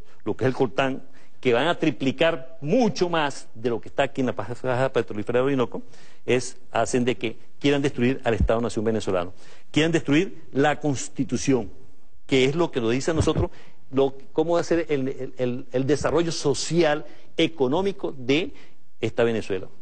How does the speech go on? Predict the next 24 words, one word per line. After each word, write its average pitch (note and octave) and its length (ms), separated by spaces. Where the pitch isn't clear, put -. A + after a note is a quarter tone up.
Por C#3+ 160
eso D3 260
que C#3+ 480
cuando C3 260
el B2 40
presidente B2 1040
Nicolás A#2 340
Maduro D#3 440
llama C3 520
actualmente C#3 760
a B2 500
el A#2+ 220
diálogo, B2+ 560
lo A2 120
ha B2+ 60
hecho F3 320
miles B3 240
de A3+ 60
veces, F#3+ 260
y D3 100
ahora E3 640
él D3 180
dice, E3 540
"Bueno, D3+ 240